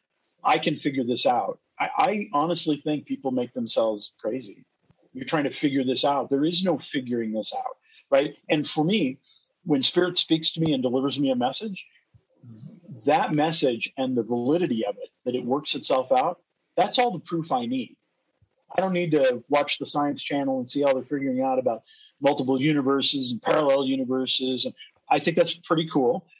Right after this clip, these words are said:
I think that when my, I think that when my body stops operating, I don't think my soul travels light years from here.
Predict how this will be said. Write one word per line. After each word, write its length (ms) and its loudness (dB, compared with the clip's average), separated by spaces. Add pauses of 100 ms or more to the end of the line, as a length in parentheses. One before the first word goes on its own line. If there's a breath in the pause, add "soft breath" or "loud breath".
(120 soft breath)
I 40 4
think 220 0
that 120 4
when 180 2
my, 480 0 (560)
I 40 -20
think 120 0
that 80 2
when 140 2
my 140 2
body 340 2
stops 360 2
operating, 640 0
I 60 0
don't 140 -2
think 160 -8
my 120 0
soul 300 2
travels 600 0
light 320 2
years 320 -6
from 200 -6
here. 300 -8